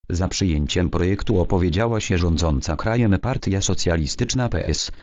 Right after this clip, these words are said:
oraz posłowie mniejszych ugrupowań lewicowych i liberalnych.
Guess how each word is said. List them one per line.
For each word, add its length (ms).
oraz 320
posłowie 600
mniejszych 600
ugrupowań 640
lewicowych 760
i 160
liberalnych. 800